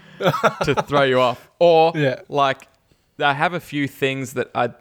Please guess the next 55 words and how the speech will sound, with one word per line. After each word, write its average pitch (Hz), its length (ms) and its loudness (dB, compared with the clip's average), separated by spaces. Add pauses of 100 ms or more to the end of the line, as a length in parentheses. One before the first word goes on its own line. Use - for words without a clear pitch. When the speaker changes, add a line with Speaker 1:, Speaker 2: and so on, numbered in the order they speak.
(120)
Speaker 2:
I 120 60 -8
think 135 260 -10
maybe 123 240 0
you've 120 260 -4
probably, 120 520 -4 (260)
'cause 127 120 -10
I 127 60 -2
buy 107 260 -12
so 113 140 -14
many 98 160 -12
stuff, - 300 -10
I've - 60 -18
got 139 120 0
a 131 40 -4
few 123 340 -8
things 120 260 -10
here 123 160 -2
and 107 100 -6
there 107 200 -4
that - 100 -6
I'm 101 80 -6
like, 95 220 -4 (340)
"He 139 140 -8
probably 196 300 -2
doesn't 127 260 -4
remember 117 380 0
that 104 120 2
I 101 80 2
purchased 117 460 -4
this 95 160 -10
in, 95 80 -14
like, 85 180 -10
twenty 113 260 -6
sixteen. - 600 -8 (320)
I 143 120 2
could - 180 -2
put 151 180 0
this 156 180 -6
in 139 80 -6
the 117 60 -2
background 120 520 -2
of 113 80 -4
a 117 80 0
photo 147 600 -2 (840)
of 127 100 -6
something 123 400 -6
else 127 400 -2
and 123 260 -10
make 135 300 -4
him 123 140 -4
think 123 580 -6 (100)
<laughs> - 140 -20
I'm 120 140 -2
purchasing." 127 380 -2
Anyway, 123 240 -2